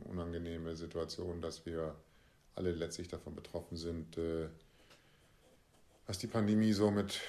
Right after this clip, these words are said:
den Menschen und der Gesellschaft macht. Und, ähm, natürlich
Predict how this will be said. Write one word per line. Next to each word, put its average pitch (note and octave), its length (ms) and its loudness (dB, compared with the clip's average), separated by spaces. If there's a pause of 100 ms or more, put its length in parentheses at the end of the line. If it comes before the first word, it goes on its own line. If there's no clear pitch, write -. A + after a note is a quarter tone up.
(640)
den F#2+ 120 2
Menschen G2 640 0
und F#2+ 180 -2
der F#2+ 80 2
Gesellschaft F#2+ 540 4
macht. G2+ 360 2
Und, F#2+ 420 -2
ähm, G2 600 4
natürlich G2 360 -4